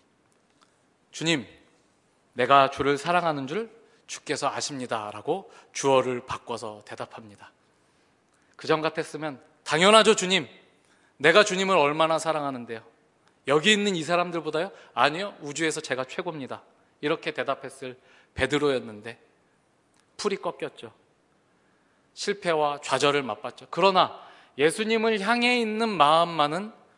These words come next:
부정할 수 없는 겁니다. 예수님을 귀하게 여기는 마음, 그분은 뭔가,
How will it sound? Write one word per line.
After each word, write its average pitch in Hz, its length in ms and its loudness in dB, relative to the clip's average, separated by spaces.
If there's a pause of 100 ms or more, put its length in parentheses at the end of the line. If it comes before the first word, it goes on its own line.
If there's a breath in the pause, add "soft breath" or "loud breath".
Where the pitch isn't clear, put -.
(100)
부정할 147 340 0
수 127 160 -6
없는 120 260 -10
겁니다. 110 420 -18 (1400)
예수님을 226 1000 2
귀하게 208 400 6
여기는 202 320 4
마음, 190 360 0 (380 loud breath)
그분은 233 380 0
뭔가, 208 680 4